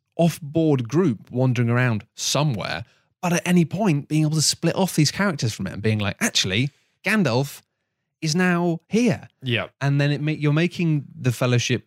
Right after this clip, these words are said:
Speaker 1: weaker, which means that when they do get to Mordor and have to go run around the mountain and drop a ring in it, um, there's a greater chance that that part of the mission will fail.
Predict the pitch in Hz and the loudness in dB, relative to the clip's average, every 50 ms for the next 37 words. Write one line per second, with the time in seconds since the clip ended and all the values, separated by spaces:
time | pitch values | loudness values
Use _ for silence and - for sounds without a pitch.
0 | _ _ 113 117 110 104 104 - 107 98 104 139 165 - _ 107 110 90 - - | _ _ -2 0 0 0 -2 -2 -2 0 0 0 0 -4 _ -4 -4 -2 0 0
1 | 110 107 104 104 101 101 - - 95 104 101 98 95 95 98 147 156 143 120 - | 2 2 2 2 0 -2 -4 -4 -2 -2 -2 -2 -2 0 2 2 2 2 2 -2
2 | - - - 113 92 92 95 104 107 107 107 101 98 101 - - - - - 95 | -2 -4 -4 -4 -2 -2 -2 0 2 2 2 0 -2 -6 -10 -10 -6 -2 0 0
3 | 98 98 95 101 101 98 98 98 98 95 95 95 98 92 95 95 - - 92 95 | 0 0 0 0 0 0 0 0 0 0 0 0 0 -2 -2 -4 -4 -6 -6 -4
4 | 92 - 98 92 - 101 98 110 113 104 90 - - 104 - - _ _ _ _ | -2 -2 -4 -2 -2 0 2 2 2 2 0 -2 -6 -8 -10 -10 _ _ _ _
5 | _ _ - 156 104 101 98 95 95 95 95 92 67 76 95 104 104 113 110 104 | _ _ -4 0 0 2 2 2 0 -2 -2 -4 -4 -6 -8 -4 -2 0 0 0
6 | 101 110 101 95 - _ - 117 113 117 104 78 - - - 107 98 87 - - | 0 -2 -4 -6 -8 _ -2 0 2 2 2 0 -2 0 0 0 0 -2 -2 -2
7 | 101 78 71 - - - 110 110 - - - 104 82 95 98 98 98 - - 95 | -2 -2 -4 -4 -2 0 0 0 0 -2 -4 -4 -2 0 -2 -2 -2 -4 -4 -6
8 | 95 98 - - - 151 147 110 98 92 95 104 | -8 -10 -10 -6 -4 -4 -2 -2 -4 -8 -10 -14